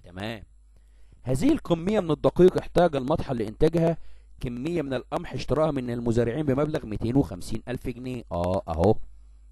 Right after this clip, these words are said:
يبقى أنا عندي ميتين وخمسين ألف جنيه اشترينا بهم من مين؟ من المزارع. آه، تعالوا بقى نشوفها كده، نعكس، نقرأ الجملة بس من تحت لفوق.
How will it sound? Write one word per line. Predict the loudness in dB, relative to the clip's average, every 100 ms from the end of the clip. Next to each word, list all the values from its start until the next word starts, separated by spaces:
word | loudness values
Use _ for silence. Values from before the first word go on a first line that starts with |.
| -14
يبقى | -12 -10 -10
أنا | -10
عندي | -8 -10 -10 -12
ميتين | -10 -2 0
وخمسين | 2 0 -4 -8 -8 -8 -8
ألف | -4 2
جنيه | 2 0 -8 -6 -4 -6 -10 -12 -14 -10 -10
اشترينا | -4 0 0 6
بهم | 6 6
من | 0 -4
مين؟ | -6 -6 -8 -12 -10
من | -6 -4
المزارع. | -2 -2 -2 -2 -6 -14 -20 -20 -20 -20 -20 -20 -18 -18 -18 -20 -20 -20 -20 -16
آه، | -14 -12 -10 -8
تعالوا | -6 -2 0
بقى | -2 -4
نشوفها | 0 6 6
كده، | 4 -6 -8 -12 -14 -14 -10
نعكس، | -8 -8 -6 -6 -4
نقرأ | -4 -4 -4 -6 -14 -12
الجملة | -10 -2 2 2 2
بس | -8 -8 -10
من | -8
تحت | -6 -4
لفوق. | -2 4 4